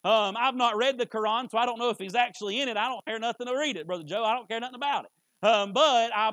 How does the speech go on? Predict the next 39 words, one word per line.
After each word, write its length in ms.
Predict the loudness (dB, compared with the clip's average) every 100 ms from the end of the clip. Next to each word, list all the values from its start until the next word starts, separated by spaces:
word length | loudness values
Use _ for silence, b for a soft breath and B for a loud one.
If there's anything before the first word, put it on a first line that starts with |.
| 0
I 180 | -2 0
think 280 | -2 -4
they 120 | -6 -2
know 260 | 0 0
him. 140 | 0 -6
From 120 | -4
what 140 | 0
I 200 | 0 -2
understand 460 | -4 -6 -8 -8 -8
and 100 | -4
what 140 | 0
I 120 | 2
read, 380 | 0 -2 -4 -4
they 120 | -6
know 260 | -6 -2 -2
who 80 | -2
Moses 400 | -4 -6 -8 -12
is. 180 | -14 -14 _ _ _ _ -4
And 180 | -2 -2
so 120 | -2
this 200 | -4 -4
world, 380 | 2 6 6 4
even 220 | 0 -2
this 180 | -6 -2
lost 380 | 2 4 2 0
and 100 | 0
dying 320 | 2 2 2
world, 240 | 2 2
knows, 600 | 0 0 2 2 -2 -4 -4
uh, 140 | -6 -6 _ _
who 180 | -4 -4
Moses 540 | -2 0 0 -2 -8 -8
is. 280 | -4 -4 0
Moses 520 | 2 2 0 -6 -8
was 160 | -8
a 60 | -8
great, 420 | -8 2 2 2
great 280 | 0 0 0
leader. 480 | -2 -2 0 -2